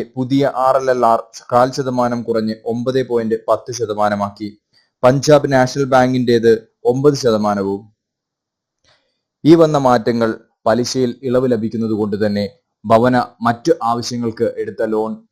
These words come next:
തിരിച്ചടയ്ക്കാൻ എല്ലാ ഉപഭോക്താക്കൾക്കും എളുപ്പമായി തീരും. പലിശ കുറയുന്നത് നമുക്ക് വളരെ നല്ലതാണ്. പലിശ കുറഞ്ഞു കഴിഞ്ഞാൽ നമ്മുടെ തിരിച്ചടവിൽ കൊടുക്കുന്ന തുകയിൽ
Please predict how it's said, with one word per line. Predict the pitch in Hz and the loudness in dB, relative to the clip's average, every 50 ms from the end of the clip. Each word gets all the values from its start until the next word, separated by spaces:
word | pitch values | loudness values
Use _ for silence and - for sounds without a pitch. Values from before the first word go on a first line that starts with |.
| _ _ _ _ _ _ - | _ _ _ _ _ _ -6
തിരിച്ചടയ്ക്കാൻ | 123 123 127 123 - 139 120 110 101 113 107 107 104 - - | -6 -6 -4 -2 -2 0 0 -2 -2 -4 -4 -4 -6 -8 -6
എല്ലാ | - 117 117 120 120 123 - - _ - | -6 -4 -2 -2 -2 -4 -4 -8 _ -12
ഉപഭോക്താക്കൾക്കും | 104 110 117 110 113 110 107 110 - 107 101 - 110 104 - - 101 98 _ _ _ _ _ - 110 | -8 -6 -2 0 0 -2 -2 -2 -4 -4 -4 -4 -8 -8 -8 -10 -14 -14 _ _ _ _ _ -8 -4
എളുപ്പമായി | 110 113 117 - 127 117 110 104 104 98 | -4 -2 -2 0 0 0 0 -2 -2 -4
തീരും. | - 107 101 92 101 95 98 _ _ _ _ _ - | -6 -8 -8 -8 -8 -12 -16 _ _ _ _ _ -2
പലിശ | 123 120 127 135 127 - 143 - - _ _ | -2 0 0 0 -2 -2 -4 -4 -6 _ _
കുറയുന്നത് | - 120 120 123 131 135 135 131 120 120 113 - - _ _ _ - | -4 0 0 0 0 -2 -4 -4 -2 -2 -4 -4 -6 _ _ _ -10
നമുക്ക് | 113 117 120 110 117 | -8 -8 -6 -6 -4
വളരെ | 104 104 104 107 110 110 123 123 | -2 0 0 0 0 0 0 0
നല്ലതാണ്. | 110 107 104 104 107 104 101 101 98 101 - - _ _ _ _ _ _ - | 0 -2 -2 -2 0 0 0 -2 -2 -4 -8 -10 _ _ _ _ _ _ -2
പലിശ | 117 117 120 127 120 135 | 0 0 -2 -2 -4 -4
കുറഞ്ഞു | 131 131 123 113 117 120 123 123 | -4 -4 -2 -4 -2 -2 -2 -2
കഴിഞ്ഞാൽ | 113 107 104 104 104 104 104 104 98 _ _ _ _ - | -2 -2 -4 -4 -4 -4 -6 -6 -8 _ _ _ _ -8
നമ്മുടെ | 120 117 120 120 120 120 113 - _ | -6 -4 -2 0 0 -2 -2 -4 _
തിരിച്ചടവിൽ | - 127 123 131 131 - 139 127 123 120 117 113 | -6 -4 -4 -4 -2 0 0 0 0 -2 -4 -6
കൊടുക്കുന്ന | 117 117 113 113 - 123 113 113 | -4 -4 -4 -4 -6 -6 -8 -8
തുകയിൽ | 113 117 110 95 107 104 104 101 | -8 -8 -8 -6 -6 -6 -6 -6